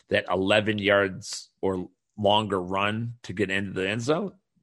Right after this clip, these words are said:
But I think the yardage total is gonna be pretty good. And if you could add a couple catches in there too, even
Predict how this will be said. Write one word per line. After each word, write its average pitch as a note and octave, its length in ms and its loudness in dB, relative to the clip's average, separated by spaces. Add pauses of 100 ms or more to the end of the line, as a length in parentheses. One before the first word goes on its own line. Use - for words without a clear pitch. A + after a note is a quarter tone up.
(360)
But G#2 120 2
I - 20 2
think C3 180 4
the G#2 80 -4
yardage G#2+ 380 2
total F2+ 180 2
is - 120 -10
gonna F#2 140 -8
be E2+ 120 -6
pretty F2+ 260 -4
good. F2+ 200 2
And E2 80 -8
if F2+ 100 -10
you F#2+ 80 -4
could F2 100 0
add F#2 180 4
a F2+ 60 -4
couple E2+ 300 -4
catches F#2 420 0
in E2+ 120 -8
there E2+ 140 -6
too, G#2 460 2 (480)
even G2+ 340 0